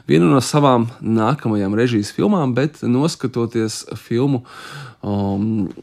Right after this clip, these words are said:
noskatoties, eh, Bradley Coopera iepriekšējo režisēto filmu A Star is Born, viņš saprata, ka, eh, pirmkārtam nav obligāti visi projekti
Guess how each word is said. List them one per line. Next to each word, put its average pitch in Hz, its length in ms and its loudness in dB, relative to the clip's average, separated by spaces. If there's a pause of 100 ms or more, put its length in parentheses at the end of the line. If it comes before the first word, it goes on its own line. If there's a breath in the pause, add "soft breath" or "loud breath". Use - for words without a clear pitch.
(220)
noskatoties, 101 840 -2
eh, 98 80 -2
Bradley 107 340 0
Coopera 120 440 0
iepriekšējo 98 960 -2
režisēto - 560 -6
filmu 101 680 -4 (140)
A - 40 -14
Star 104 380 -2
is 104 100 -2
Born, 127 460 4
viņš 107 200 -2
saprata, - 480 -2
ka, - 140 -6
eh, 95 240 -2
pirmkārtam 110 720 -2 (480 loud breath)
nav 120 320 4
obligāti 104 720 -2 (120)
visi 107 320 -2
projekti 101 500 -4